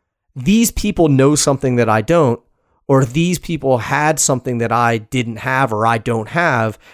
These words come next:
and that's the reason why they were able to do it. But the reality is, these people figured out how to get over that hump. They figured out how to do that hard thing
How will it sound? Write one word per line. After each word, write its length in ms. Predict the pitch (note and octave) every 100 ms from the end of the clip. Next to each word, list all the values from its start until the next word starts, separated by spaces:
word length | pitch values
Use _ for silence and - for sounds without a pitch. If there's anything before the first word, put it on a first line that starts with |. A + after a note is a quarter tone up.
| -
and 180 | C3+ A#2+
that's 280 | C3+ -
the 120 | - B2+
reason 340 | A#2+ A#2+ A#2+
why 180 | A2 A2
they 120 | A2
were 160 | G#2+ G#2
able 200 | G#2 G#2+
to 80 |
do 220 | A#2 F#3+ B2
it. 160 | G2+ _ _ _ _ -
But 140 | D#3
the 100 | D#3
reality 760 | B2+ B2 D#3 B3+ B3+ D3+ A2+ G#2
is, 380 | G2 G2 F#2+ - _ _ _ _ _ -
these 360 | B2+ D3+ F#3
people 640 | - G3+ G3+ C#3 B2 A#2 _ _ _ _ _ _
figured 420 | - D#3+ D#3+ C#3+
out 220 | B2+ B2
how 320 | - - B2+
to 180 | C#3+ D#3+
get 380 | B2+ B2+ B2 -
over 320 | B2+ B2 B2+ B2
that 300 | A2+ A2 _
hump. 460 | - G#3 D3 - - _ -
They 120 | C3+
figured 440 | B2+ - D#3+ G3 C#3+
out 320 | A#2 A#2 - _
how 400 | - D3+ D3+ E3
to 280 | - - D3+
do 440 | A#2+ A#2 D#3+ F#3
that 260 | D3 C3+ A#2+
hard 500 | - C3+ C#3+ C#3+ A#2+
thing 560 | - C#3+ D3 F#3 A#3+